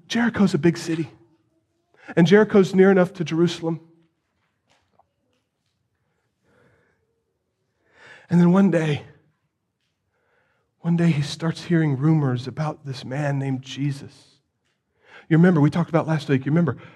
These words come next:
the whole world is coming to see Jesus. That's how popular he was. The whole world has heard about Jesus. Everybody in Jerusalem, everybody in the country has heard about Jesus. So one of these days, Bartimaeus starts hearing whispers and rumors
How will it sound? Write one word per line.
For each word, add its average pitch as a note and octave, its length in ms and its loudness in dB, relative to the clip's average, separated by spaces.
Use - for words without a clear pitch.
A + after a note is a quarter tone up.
the C#3 80 -6
whole D#3 280 -2
world C3+ 680 -4
is C#3+ 160 -12
coming C#3+ 320 -4
to G2+ 80 -10
see A#2 220 -6
Jesus. B2 340 -6
That's C#3+ 160 -12
how D#3 60 -10
popular A#2+ 420 -8
he A#2 60 -18
was. A#2 160 -18
The C3+ 60 -8
whole D3+ 200 0
world C3+ 380 -4
has - 100 -20
heard C3 160 -12
about G#2+ 200 -10
Jesus. A2 520 -18
Everybody E3 380 0
in D3 200 0
Jerusalem, D3 420 -4
everybody D#3+ 460 0
in C#3+ 180 0
the B2 60 -6
country - 340 -2
has C3+ 60 -8
heard C#3+ 80 -6
about B2 160 -4
Jesus. C3+ 400 -6
So C3+ 220 -4
one E3+ 180 -2
of D#3+ 40 0
these D3 200 -4
days, C#3+ 320 -8
Bartimaeus C3 480 -6
starts - 340 -14
hearing B2+ 440 -8
whispers - 640 -14
and G#2 220 -14
rumors A#2 460 -8